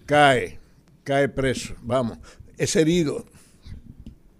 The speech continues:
Es herido, está allí, ¿verdad?, tirado,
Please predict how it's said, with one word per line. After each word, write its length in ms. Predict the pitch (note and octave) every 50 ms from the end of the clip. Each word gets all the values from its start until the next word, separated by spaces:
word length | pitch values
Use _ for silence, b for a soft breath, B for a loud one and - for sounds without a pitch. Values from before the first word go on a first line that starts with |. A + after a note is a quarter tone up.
| _ _ - - b b b b b b b b b b -
Es 240 | - C3+ C#3+ -
herido, 560 | E3+ D#3 D3+ E3+ F3+ E3+ D3+ C#3+ D3 D3+ - - b b b b b b _ _ _ _ _ _ _ _ _ _ _
está 360 | - A#2 - - - C3+ C3
allí, 340 | C#3 C#3 C3 C#3 D3+ D#3 D#3
¿verdad?, 400 | D#3 D#3+ D3+ C#3 C#3+ D3 D3+ C#3+
tirado, 580 | - C#3 C3 C3 D3+ D3+ D3 C#3+ D#3 F3+ -